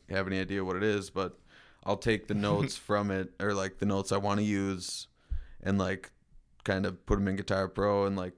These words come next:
Speaker 1: come up with shit just using that, just using those notes. So in that way, I guess I use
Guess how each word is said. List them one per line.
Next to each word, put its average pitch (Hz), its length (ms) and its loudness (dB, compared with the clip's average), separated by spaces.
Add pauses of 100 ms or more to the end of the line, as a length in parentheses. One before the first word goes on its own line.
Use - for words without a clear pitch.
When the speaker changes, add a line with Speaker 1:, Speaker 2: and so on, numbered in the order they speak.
(160)
Speaker 1:
come 98 180 0
up 95 180 -6
with - 320 -6 (200)
shit - 400 -6
just - 240 -8
using 95 320 -2
that, 92 300 -4 (920)
just - 240 -4
using 95 220 -2
those 95 220 0
notes. 95 260 -2
So 90 380 -4 (260)
in 101 140 0
that 101 240 0
way, 95 200 -2
I 95 60 -6
guess 92 360 -6
I 95 80 -2
use 92 320 -6